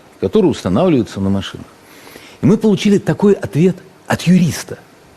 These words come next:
Так как у нас нет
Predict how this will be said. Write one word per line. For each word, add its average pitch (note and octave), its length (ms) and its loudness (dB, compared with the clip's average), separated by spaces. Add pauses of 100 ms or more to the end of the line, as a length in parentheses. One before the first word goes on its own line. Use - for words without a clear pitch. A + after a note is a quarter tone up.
(840)
Так A#3 220 0
как - 280 -2
у G3+ 100 2
нас G#3+ 400 0
нет F#3 360 4